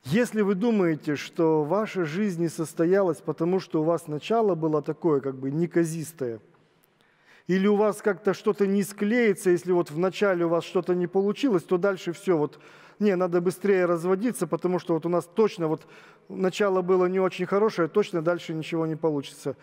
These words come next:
Это огромное заблуждение и ложь дьявола. Если у вас не получалось все правильно в начале, это абсолютно нормально. В этом нету никакой проблемы.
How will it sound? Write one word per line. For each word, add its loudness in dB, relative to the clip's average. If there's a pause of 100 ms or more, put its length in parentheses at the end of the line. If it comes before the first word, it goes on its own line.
(360)
Это 2
огромное 0
заблуждение 0
и -2
ложь 2
дьявола. -2 (1300)
Если 0
у 4
вас 0 (140)
не 0
получалось 0
все 0 (180)
правильно 0
в -6
начале, -2 (580)
это 2
абсолютно -2
нормально. -4 (1120)
В 0
этом 0
нету 2
никакой 0
проблемы. -2